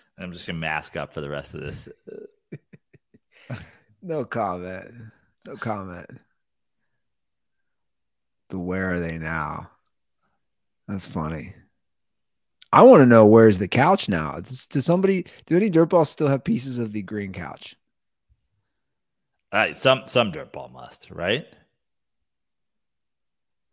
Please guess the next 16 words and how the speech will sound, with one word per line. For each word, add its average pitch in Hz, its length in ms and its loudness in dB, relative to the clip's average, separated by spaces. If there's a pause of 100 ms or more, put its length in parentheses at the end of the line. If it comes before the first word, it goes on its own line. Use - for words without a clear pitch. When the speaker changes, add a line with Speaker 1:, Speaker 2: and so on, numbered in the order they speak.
(1400)
Speaker 1:
Some 120 240 -6
dirtball's 76 400 -12
gotta. 71 400 -16 (3750)
Speaker 2:
Three 170 220 2
one 147 240 2
oh, 117 180 0
three 123 240 -6
five 110 240 -2
nine, 95 320 -6
eight 98 180 -10
three 90 200 -10
six - 260 -12
five. 82 440 -8
That's 90 200 -10
the 87 80 -10
hotline. 80 560 -12